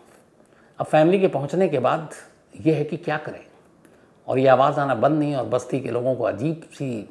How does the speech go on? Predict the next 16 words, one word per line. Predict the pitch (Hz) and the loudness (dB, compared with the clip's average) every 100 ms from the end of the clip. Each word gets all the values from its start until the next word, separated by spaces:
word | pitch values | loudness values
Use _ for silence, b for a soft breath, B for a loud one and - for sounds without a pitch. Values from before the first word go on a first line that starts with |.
| - | -12
मतलब | - - 98 - | -10 -10 -12 -12
एक | 110 - | -10 -6
एहसास | 110 - 147 156 | -6 -4 -4 -4
हो | 139 | -8
रहा | 131 | -12
है। | - - _ _ _ _ _ b b b b b _ _ _ _ - | -14 -20 _ _ _ _ _ b b b b b _ _ _ _ 4
तो | |
ये | 175 | 8
हुआ | 170 202 | 8 8
कि | 196 202 190 | 4 0 0
इसके | 165 - 180 | 0 -2 0
अंदर | 151 156 | 2 0
कुछ | 190 156 - | -2 -4 -4
तो | 175 | -2
गड़बड़ | 139 135 123 | 0 0 -2
है, | - | -4